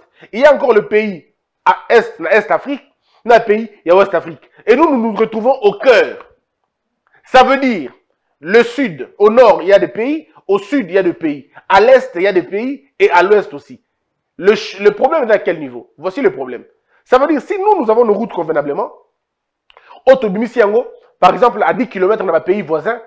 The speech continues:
à dix kilomètres dans un pays voisin, nous allons discuter avec eux en mettant des péages internationaux et même des péages nationaux. Ça veut dire quoi ? Ça veut dire que, bah, mituka, au Rwanda, il y a Teka. Rwanda, t'as dit Volvo, na, non ? Attends, la besoin pas exporter, mituka, par exemple.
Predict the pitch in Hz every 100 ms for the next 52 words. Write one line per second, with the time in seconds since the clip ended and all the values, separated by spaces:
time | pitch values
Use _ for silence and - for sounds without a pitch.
0 | _ 151 196 180 196 180 151 180 160 156
1 | 185 226 _ _ - 208 269 311 247 -
2 | 226 302 247 247 214 170 - _ 185 208
3 | - 277 220 - 202 196 202 151 113 -
4 | _ _ _ _ _ _ _ _ 190 190
5 | 180 165 - 196 247 320 - 190 240 202
6 | 185 190 156 151 - 127 117 _ _ _
7 | - 214 254 254 - 175 - 202 247 302
8 | - 254 - _ _ _ _ _ 180 226
9 | 302 - 185 190 240 208 220 180 160 190
10 | 196 180 - - - - 220 190 208 196
11 | 151 160 214 180 170 160 - _ - 190
12 | 165 180 190 180 - 147 226 247 170 151
13 | 147 123 117 123 110